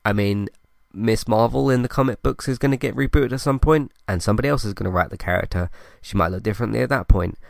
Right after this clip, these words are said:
Um, you know, so it, it, it is what it is. It's just, it's just in terms of different adaptions and, and things like that. Um, it's the same as, I, I can talk about this part with Thor.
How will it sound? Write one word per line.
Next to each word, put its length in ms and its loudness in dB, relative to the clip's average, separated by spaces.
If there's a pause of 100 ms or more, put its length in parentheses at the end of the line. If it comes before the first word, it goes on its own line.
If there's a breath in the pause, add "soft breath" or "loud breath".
(380 soft breath)
Um, 640 0 (920)
you 120 2
know, 280 0
so 200 -2
it, 300 -4
it, 220 -10
it 140 -2
is 140 2
what 120 0
it 100 -6
is. 220 0
It's 160 -6
just, 240 -4
it's 260 -6
just 320 -2
in 100 0
terms 280 0
of 100 -4
different 420 -4 (540 soft breath)
adaptions 720 0
and, 340 -4 (280)
and 160 -6
things 220 -4
like 120 -6
that. 300 0 (480 soft breath)
Um, 380 2 (180 loud breath)
it's 140 4
the 60 2
same 300 4
as, 140 -2
I, 280 0
I 40 0
can 180 -6
talk 160 -2
about 260 0
this 300 -4
part 240 -2
with 160 -6
Thor. 320 -2